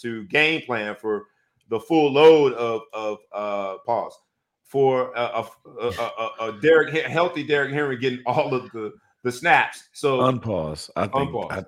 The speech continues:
Speaker 1: Yeah.
Speaker 2: uh, Derrick Henry's ninety percent. I don't, I don't know. He's gonna,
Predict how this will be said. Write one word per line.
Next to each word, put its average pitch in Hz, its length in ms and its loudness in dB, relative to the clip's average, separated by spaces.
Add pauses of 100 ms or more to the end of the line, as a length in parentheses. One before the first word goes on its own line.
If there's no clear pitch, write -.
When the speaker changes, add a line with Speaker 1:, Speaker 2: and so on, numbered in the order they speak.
(120)
Speaker 1:
Yeah. 123 120 -4
Speaker 2:
uh, 95 160 -2
Derrick 131 280 2
Henry's 104 440 -6
ninety 87 320 -6
percent. 80 440 -14 (320)
I 76 100 -12
don't, 71 200 -14 (180)
I 67 120 -14
don't 90 200 -20
know. 87 100 -20
He's 85 180 -16
gonna, - 180 -20